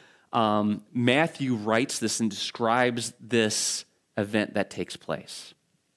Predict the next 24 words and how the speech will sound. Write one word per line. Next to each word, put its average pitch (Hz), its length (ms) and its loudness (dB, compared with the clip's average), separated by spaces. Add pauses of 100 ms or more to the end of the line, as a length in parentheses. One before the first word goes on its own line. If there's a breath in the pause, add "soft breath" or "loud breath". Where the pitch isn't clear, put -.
(720)
All 107 60 0
right, 95 220 -2
so 131 180 0
first, 196 640 2 (680 soft breath)
she - 260 0
comes 208 640 2 (540)
with 135 120 2
her 156 100 2
two 175 200 0
sons, 117 560 2
and 127 180 4
she 131 580 4
kneels 185 720 4
before 147 420 -2
Jesus. 101 760 -10 (1500)
She - 200 -2
kneels 151 360 6
before 131 400 -2
him 90 300 -4 (240)
out 143 180 4
of 135 340 2
respect 165 840 0
for 113 220 -2
him, 92 340 -4